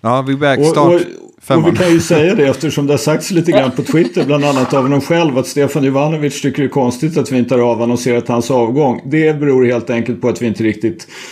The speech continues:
Speaker 2: kanske på den tiden det var aktuellt, kunde acceptera den på det sättet och trodde kanske inte att det var sant. Men nu har ni ju noterat att Stefan Jovanovic inte är med i Bänkvärmarna längre, så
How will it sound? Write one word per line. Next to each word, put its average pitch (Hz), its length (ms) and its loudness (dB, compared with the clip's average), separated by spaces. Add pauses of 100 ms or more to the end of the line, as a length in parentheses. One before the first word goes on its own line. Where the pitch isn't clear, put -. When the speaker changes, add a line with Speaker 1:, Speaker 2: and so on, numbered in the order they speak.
(320)
Speaker 2:
kanske 131 360 -2
på 131 120 -4
den 120 220 -2
tiden 123 320 0
det 120 80 2
var 120 100 2
aktuellt, 139 480 -2
kunde 127 200 2
acceptera 139 520 -2
den 143 140 0
på - 100 -2
det 120 140 2
sättet 123 420 -4
och 117 140 -4
trodde 117 220 0
kanske 120 300 -2
inte 120 160 -2
att 110 80 -4
det 120 60 -4
var 113 100 0
sant. 127 440 -4
Men 120 280 0
nu 117 280 -2
har 143 140 2
ni 147 80 -2
ju 139 60 -2
noterat 127 580 0
att - 320 -4
Stefan 131 400 -2
Jovanovic 143 540 -2
inte 135 200 -2
är 95 60 -2
med 120 140 -2
i 202 40 -2
Bänkvärmarna 107 640 0
längre, 101 360 0
så 117 360 0